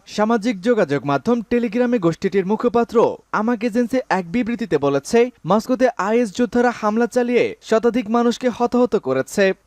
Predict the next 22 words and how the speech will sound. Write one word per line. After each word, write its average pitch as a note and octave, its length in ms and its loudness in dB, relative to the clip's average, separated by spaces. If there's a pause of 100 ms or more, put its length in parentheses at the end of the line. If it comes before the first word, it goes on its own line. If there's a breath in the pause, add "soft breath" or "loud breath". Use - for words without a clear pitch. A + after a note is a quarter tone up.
এবং F#3+ 140 2 (120)
ঘটনাস্থলে A#3 640 0 (260)
ব্যাপক F#3 280 0 (100)
ধ্বংসযজ্ঞ A3 520 -4 (120)
চালিয়ে A#3 240 2 (160)
নিরাপদে B3 500 2
তাদের F3 200 0 (120)
ঘাঁটিতে G#3+ 320 -4 (120)
ফিরে A#3+ 280 0
আসতে D#3+ 200 -2 (280)
সক্ষম A#3 380 2
হয়েছে। C#3+ 320 0 (300)
হামলার A#3 360 0
পর B3+ 80 4 (140)
যুক্তরাষ্ট্র A#3+ 440 -2 (100)
বলছে, C#3 280 0 (300)
মস্কোতে A3 360 0 (160)
একটি F#3+ 160 -6 (140)
পরিকল্পিত A#3+ 460 0 (160)
সন্ত্রাসী A3+ 460 -4
হামলার A#3+ 340 2 (180)
তথ্য A3+ 180 2